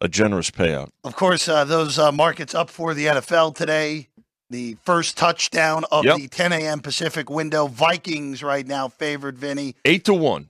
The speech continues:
Speaker 2: Eight to one.
Speaker 1: Yes.
Speaker 2: Uh, you're not gonna find a two hundred to one on
Speaker 1: No,
Speaker 2: there
Speaker 1: you won't
Speaker 2: today.
Speaker 1: find a two hundred. But your long shot today is, uh, is the Colts at, uh,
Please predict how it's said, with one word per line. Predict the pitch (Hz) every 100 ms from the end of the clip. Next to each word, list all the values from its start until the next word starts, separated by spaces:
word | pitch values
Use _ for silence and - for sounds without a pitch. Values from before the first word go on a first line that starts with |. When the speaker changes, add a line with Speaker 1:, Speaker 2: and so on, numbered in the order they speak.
| -
Speaker 2:
Eight | 165 -
to | 156
one. | 151 151 151 151 147
Speaker 1:
Yes. | 120 90 127
Speaker 2:
Uh, |
you're | 131 147
not | 151
gonna | 143
find | 127 143
a | 131
two | 147
hundred | 135 127 117
to | 127
one | 123
on | 123 123
Speaker 1:
No, | 185
Speaker 2:
there | 196
Speaker 1:
you |
won't | 196 190
Speaker 2:
today. | 170
Speaker 1:
find | 160
a |
two | 135 151
hundred. | 135 117
But | 147
your | 175
long | 175 185 175
shot | - 160 -
today | 143 135 131
is, | 117 113 110
uh, | 113 110
is | 107 104
the | 107
Colts | - 127 113 -
at, | 98 -
uh, | 101 95